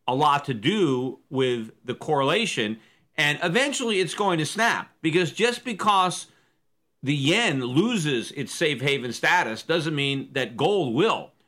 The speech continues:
And in fact, in the long run, if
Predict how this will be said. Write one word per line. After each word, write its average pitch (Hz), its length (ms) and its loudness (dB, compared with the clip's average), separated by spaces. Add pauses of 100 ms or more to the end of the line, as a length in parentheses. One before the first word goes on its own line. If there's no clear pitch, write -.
And 151 120 0
in 156 80 0
fact, 175 360 0
in 156 160 -4
the 156 80 -2
long 254 320 0
run, 127 320 0 (560)
if 196 340 2